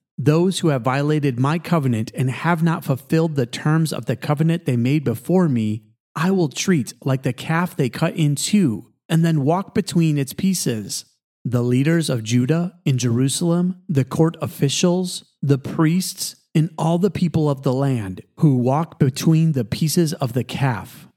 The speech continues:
I will deliver into the hands of their enemies who want to kill them. Their dead bodies will become food for the birds and the wild animals.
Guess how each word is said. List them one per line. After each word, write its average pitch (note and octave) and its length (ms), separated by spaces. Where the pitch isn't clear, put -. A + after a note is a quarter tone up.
I D#3 80
will F#3 140
deliver C#3+ 500
into E3+ 320
the F#3+ 140
hands D3 380
of A#2+ 100
their B2+ 200
enemies B2+ 560
who D3+ 120
want D#3+ 340
to C3+ 140
kill F3+ 320
them. G#2+ 420
Their A#2 200
dead B2+ 340
bodies A2 480
will A#2+ 120
become B2+ 360
food D#3+ 500
for D#3 140
the C3 100
birds C#3 480
and B2+ 200
the A#2 40
wild A2 440
animals. B2 680